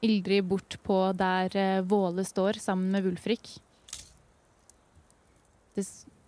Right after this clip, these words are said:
ser ikke helt ut som den samtalen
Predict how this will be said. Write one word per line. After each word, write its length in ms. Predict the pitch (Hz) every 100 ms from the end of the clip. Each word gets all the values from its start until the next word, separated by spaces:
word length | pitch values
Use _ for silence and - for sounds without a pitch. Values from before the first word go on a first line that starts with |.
| _ _ _ _ _ _
ser 300 | - 208 185
ikke 200 | 190 247 226
helt 280 | 208 208 196
ut 120 | -
som 140 | 202
den 140 | 190 190
samtalen 800 | - 190 180 190 185 190 196 190